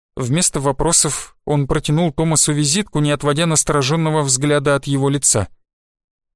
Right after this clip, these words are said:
Он постарел, осунулся, и в его волосах заметно прибавилось пепельных прядей.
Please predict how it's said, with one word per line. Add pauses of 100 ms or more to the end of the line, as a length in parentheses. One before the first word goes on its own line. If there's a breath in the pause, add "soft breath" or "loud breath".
(140)
Он
постарел, (540)
осунулся, (440)
и
в
его
волосах
заметно
прибавилось
пепельных
прядей.